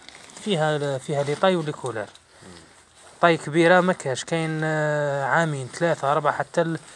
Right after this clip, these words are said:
ثمان سنين ماكسيموم، آه. على أقصى تقدير كاين حتى ثمان سنين. عندنا هذه الزورة تاع ال-، تاع الأولاد ما زالت متوفرة، خمسة وسبعين ألف فقط، لا مية وأربعين، لا مية وخمسين، خمسة وسبعين،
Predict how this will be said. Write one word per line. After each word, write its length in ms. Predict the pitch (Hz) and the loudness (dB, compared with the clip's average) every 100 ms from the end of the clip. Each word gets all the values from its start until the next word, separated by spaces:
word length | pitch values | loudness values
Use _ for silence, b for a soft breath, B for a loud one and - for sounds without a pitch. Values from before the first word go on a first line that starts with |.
| B B B B - | B B B B -4
ثمان 220 | 160 160 | -2 -2
سنين 340 | - 175 170 | -2 -2 -2
ماكسيموم، 580 | 156 175 - 131 110 123 | -2 -4 -4 -6 -8 -8
آه. 100 | 156 _ _ B B B B B B B - | -10 _ _ B B B B B B B -4
على 160 | 139 | -2
أقصى 420 | 151 170 - - 147 | -2 -4 -6 -6 -4
تقدير 460 | 160 156 160 190 | -6 -6 -2 -2
كاين 220 | - 170 | -4 -10
حتى 200 | - - | -10 -14
ثمان 240 | 170 165 143 | -10 -10 -10
سنين. 240 | - 110 - - B B B B | -12 -18 -20 -20 B B B B
عندنا 360 | 147 165 170 165 | -2 0 0 0
هذه 80 | 151 | -2
الزورة 400 | 135 170 156 143 | -2 -2 -2 -4
تاع 180 | - 139 | -4 -6
ال-، 420 | 135 127 117 110 - _ - | -6 -6 -6 -10 -16 _ -14
تاع 120 | 151 | -8
الأولاد 400 | 147 143 165 156 - _ _ - | -6 -2 -2 -4 -8 _ _ -14
ما 180 | 160 151 | -8 -6
زالت 280 | 139 160 156 | -4 -6 -8
متوفرة، 420 | - 139 - 127 | -10 -8 -6 -6
خمسة 400 | - 175 139 160 | -4 -6 -6 -10
وسبعين 540 | 139 151 135 143 151 151 | -8 -8 -4 -4 -4 -8
ألف 240 | 147 - - B B B B | -10 -12 -20 B B B B
فقط، 440 | - 131 - 113 143 | -4 -4 -2 -6 0
لا 100 | 156 | 0
مية 180 | 160 | 2
وأربعين، 440 | 156 143 135 165 156 | 0 0 0 0 -2
لا 80 | 151 | -4
مية 140 | 147 | -6
وخمسين، 460 | 135 127 - 110 101 B B B B - | -6 -8 -8 -10 -14 B B B B -10
خمسة 380 | - 160 - | -4 -2 -2
وسبعين، 560 | 139 - 135 143 160 | -2 -4 -4 -2 -2